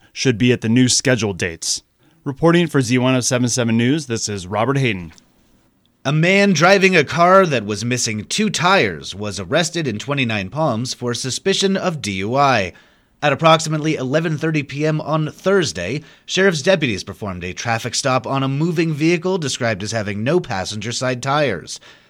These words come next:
Speaker 2: The stop occurred near the intersection of Twenty-nine Palms Highway and National Park Drive.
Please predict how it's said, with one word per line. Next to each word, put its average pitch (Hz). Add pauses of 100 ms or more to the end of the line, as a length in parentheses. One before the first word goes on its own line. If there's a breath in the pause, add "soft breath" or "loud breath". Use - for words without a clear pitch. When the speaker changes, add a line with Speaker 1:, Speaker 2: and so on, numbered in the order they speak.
(120 loud breath)
Speaker 2:
The 123
stop 143
occurred 131
near 131
the 131
intersection 135
of 107
Twenty-nine 101
Palms 90
Highway 95
and 90
National 90
Park 82
Drive. 147